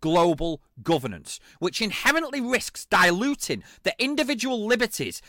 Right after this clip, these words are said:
and national sovereignty that many Americans hold dear.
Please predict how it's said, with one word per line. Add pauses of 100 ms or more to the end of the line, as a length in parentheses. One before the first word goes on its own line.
(120)
and
national
sovereignty (180)
that
many
Americans (160)
hold (240)
dear.